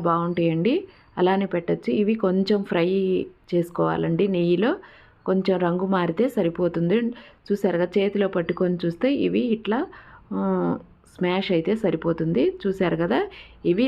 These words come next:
రెడీ అయిపోయినాయండి. ఇప్పుడు వీటిని ఒక ప్లేట్లోకి తీసేసుకొని మళ్ళీ కొంచెం ఒక టూ టేబుల్ స్పూన్ల వరకు ఆయిల్ వేస్తున్నాను. మీరు నచ్చితే నెయ్యి అయినా వేసుకోవచ్చండి, కానీ ఇందాక నెయ్యి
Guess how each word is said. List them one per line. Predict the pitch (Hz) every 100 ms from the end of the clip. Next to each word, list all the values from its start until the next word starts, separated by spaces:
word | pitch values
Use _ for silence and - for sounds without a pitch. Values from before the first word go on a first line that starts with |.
| 208
రెడీ | 170 185 175
అయిపోయినాయండి. | 170 170 165 160 160 220 392 - - - 196
ఇప్పుడు | 190 214 185
వీటిని | 175 185 277 403 175
ఒక | 165 170
ప్లేట్లోకి | 185 175 175 170 170 -
తీసేసుకొని | 170 165 165 165 - 165 165 302 - - - - 170
మళ్ళీ | 196 214 196
కొంచెం | 180 190 190 202 185 -
ఒక | - - - -
టూ | 185 185
టేబుల్ | 180 170 175
స్పూన్ల | - 185 175 170
వరకు | 160 - 359 - - - - - - - 165
ఆయిల్ | 180 180
వేస్తున్నాను. | 160 160 - 170 165 214 - - _ - 190
మీరు | 190 175 170 170 180
నచ్చితే | 165 170 180 294 403 - - - - - - -
నెయ్యి | 180 180 190
అయినా | 196 185
వేసుకోవచ్చండి, | 165 165 170 165 165 165 202
కానీ | 202 175 190
ఇందాక | 185 190 190
నెయ్యి | 175